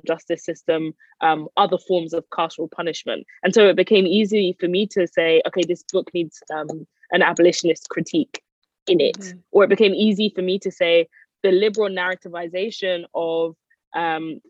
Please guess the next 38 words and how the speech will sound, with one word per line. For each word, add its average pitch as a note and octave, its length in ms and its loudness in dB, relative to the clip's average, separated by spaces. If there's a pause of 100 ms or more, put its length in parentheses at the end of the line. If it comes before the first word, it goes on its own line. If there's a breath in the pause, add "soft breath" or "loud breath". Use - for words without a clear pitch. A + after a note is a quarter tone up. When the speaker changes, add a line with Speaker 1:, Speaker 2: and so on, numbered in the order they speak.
Speaker 1:
the F#3+ 80 -2
feminist F#3 440 -2
movement F#3 560 2
via F3 360 2
waves E3+ 640 0
and F#3 120 -4
via F3+ 240 2
a F#3 40 -4
feminist F3+ 460 -10
movement F#3 440 -8
that C3 160 -2 (400)
supposedly F#3 640 0
begins F3 400 -2
with E3 140 -4 (100)
the, D#3 320 0
um, D3+ 300 -6
suffragettes E3+ 720 0 (460 soft breath)
is, F#3+ 320 4 (360)
is - 300 -8
supposed A#3+ 360 0
to, A3+ 200 4 (100)
is A3 160 -2
intended B3 500 -2
to G#3+ 100 -6
discipline G3+ 600 -2
our E3+ 220 -2
imagination, E3 680 -8 (300 soft breath)
is G3+ 160 2
Speaker 2:
Mm-hmm. - 140 -2
Speaker 1:
intended G#3+ 600 2
to - 180 6
allow F3+ 360 4
us F#3+ 300 -4
to, F3+ 200 -10 (460 soft breath)
to G3+ 220 -4
think A#3+ 360 0
that F3+ 180 2
feminism, F3+ 800 0